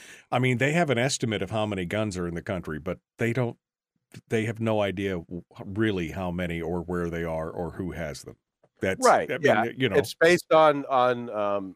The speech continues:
Speaker 2: how many have been, you know, produced and sold, and then, uh, you have to factor in how many of them are no longer, you know, functional, and nobody really knows that.
Speaker 1: Right.
Speaker 2: Like, what the rate, the rate of attrition or whatever you wanna call it is for, for guns, but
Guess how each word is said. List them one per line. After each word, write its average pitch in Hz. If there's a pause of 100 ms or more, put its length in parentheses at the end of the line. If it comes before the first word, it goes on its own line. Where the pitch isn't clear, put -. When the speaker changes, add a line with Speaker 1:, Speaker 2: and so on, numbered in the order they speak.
Speaker 2:
how 127
many 143
have 113
been, 104
you 104
know, 92 (100)
produced 117
and 90
sold, 113
and 95
then, 101 (520)
uh, 92 (160)
you 104
have 95
to 98
factor 110
in 92
how 107
many 101
of 92
them 92
are 90
no 92
longer, 85 (580)
you 82
know, 82
functional, 101 (440)
and 90
nobody 101
really 95
knows 90
that. 104 (280)
Speaker 1:
Right. 107
Speaker 2:
Like, 98
what 117
the 110
rate, 117
the 117
rate 113
of 107
attrition 117
or 110
whatever 120
you 113
wanna 110
call 139
it 120 (200)
is 110
for, 98
for 98
guns, 107 (640)
but 247